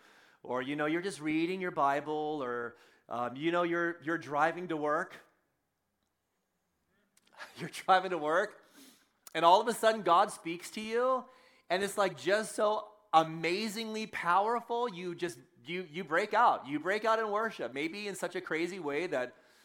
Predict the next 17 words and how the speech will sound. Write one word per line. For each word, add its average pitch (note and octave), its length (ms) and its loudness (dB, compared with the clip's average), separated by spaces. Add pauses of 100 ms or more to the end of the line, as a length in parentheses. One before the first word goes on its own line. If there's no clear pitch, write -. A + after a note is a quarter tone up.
(320)
people E3 280 -4
around D3 320 0
you F3+ 100 -4
are C#3+ 80 -2
like, A#2+ 240 -4
"Man, D3 220 -6
what C#3+ 140 -4
have B2 100 -12
you D#3+ 100 -6
lost? F#3 440 2
Have D#3 120 -6
you F3+ 80 -10
completely, E3 540 -8
totally D3+ 320 -6
lost C#3 340 -6
your - 80 -16
mind?" C3 400 -10